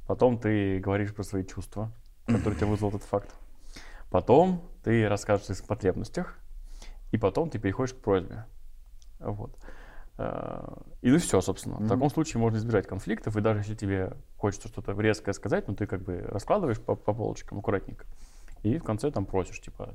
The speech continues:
Speaker 1: там, «Не делай так больше». Или там, «Объясни мне, почему ты так».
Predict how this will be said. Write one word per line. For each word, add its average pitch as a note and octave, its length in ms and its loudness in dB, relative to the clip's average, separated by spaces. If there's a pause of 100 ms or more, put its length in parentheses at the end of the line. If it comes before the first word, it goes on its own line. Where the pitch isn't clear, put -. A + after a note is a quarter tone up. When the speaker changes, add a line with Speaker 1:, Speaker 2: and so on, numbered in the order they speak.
Speaker 1:
там, - 220 -10
«Не D3+ 120 2
делай F#2+ 260 2
так G#2+ 140 -6
больше». - 400 -8
Или G#2 140 2
там, F2+ 220 -6
«Объясни D3 320 -2
мне, G2+ 140 0
почему G2+ 340 -6
ты A2 120 -10
так». - 140 -12